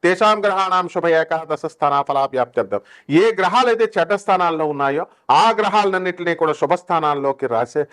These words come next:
మనం రప్పించగలుగుతాము అని చెప్పేసి ఈ శాస్త్ర వచనం అనమాట. కాబట్టి ఆ రకంగా అయ్యప్ప స్వామి నలభై ఒక్క రోజులు మనం ఎవరైతే దీక్షగా చేస్తామో, మండల దీక్షతో అయ్యప్ప స్వామి వారి యొక్క ఆరాధన, ఖచ్చితంగా వాళ్ళ యొక్క సమస్యలన్నీ కూడా తీర్పుతాయండి.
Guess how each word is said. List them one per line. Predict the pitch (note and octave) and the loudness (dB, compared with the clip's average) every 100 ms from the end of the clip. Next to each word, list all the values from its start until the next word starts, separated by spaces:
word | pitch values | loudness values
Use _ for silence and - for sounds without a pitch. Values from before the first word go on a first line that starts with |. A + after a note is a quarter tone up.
| - - | -10 -4
మనం | A#2+ A#2+ A#2+ | 0 0 0
రప్పించగలుగుతాము | A#2+ B2 F3 F3 D#3 C#3+ C#3 C3+ B2+ A#2 A2 G2+ - - | -2 -2 -2 0 0 -2 -2 -2 -4 -8 -10 -14 -8 -4
అని | C#3+ B2+ | -2 -2
చెప్పేసి | A#2 B2+ - | -2 -4 -4
ఈ | F3 A#2+ | -8 -4
శాస్త్ర | C3 A#2 - B2+ | -2 -2 -4 -6
వచనం | A#2+ B2 A2+ | 0 0 0
అనమాట. | F#2+ E2+ E2 - | -2 -10 -12 -14
కాబట్టి | - - - A3+ A3 | -18 -20 0 4 4
ఆ | G3 | 4
రకంగా | G3+ G#3+ G#3+ | 4 2 4
అయ్యప్ప | G3 F3+ F#3 | 2 0 -4
స్వామి | F3+ F3+ E3+ D#3+ - _ B2+ | -2 -2 -2 -8 -14 _ 0
నలభై | D#3 G3 A3 | 2 2 2
ఒక్క | G3+ G3+ | 0 -2
రోజులు | F#3+ F3 D#3+ D#3 D3+ - _ _ D3 | 0 0 0 -2 -2 -8 _ _ -2
మనం | D#3 D3 | 0 -2
ఎవరైతే | B2+ E3+ G3 G3 | -2 0 0 -2
దీక్షగా | C3 E3 F3 A3+ A3 F#3+ | -2 -2 -2 -2 0 0
చేస్తామో, | E3 - D#3 | -2 -4 -4
మండల | C#3+ C#3 D#3 | -4 -2 -2
దీక్షతో | D3+ D3 - C#3+ C3+ | -2 -6 -6 -2 0
అయ్యప్ప | B2+ C3+ C#3+ | 0 -4 -6
స్వామి | - B2+ B2+ | -4 -4 -2
వారి | B2+ | -4
యొక్క | B2 A#2 | -4 -4
ఆరాధన, | A2 B2+ C3 A#2+ - _ _ | 0 0 -2 -8 -14 _ _
ఖచ్చితంగా | C#3+ C#3 F#3 F3 D3 | -4 -2 -2 -2 -2
వాళ్ళ | B2+ | -2
యొక్క | A#2+ A#2+ | -4 -8
సమస్యలన్నీ | A2+ A#2 B2 - A#2 A2 | -8 -8 -6 -8 -8 -8
కూడా | A#2 | -12
తీర్పుతాయండి. | - F#2+ - - E2+ E2+ | -8 -8 -8 -6 -6 -6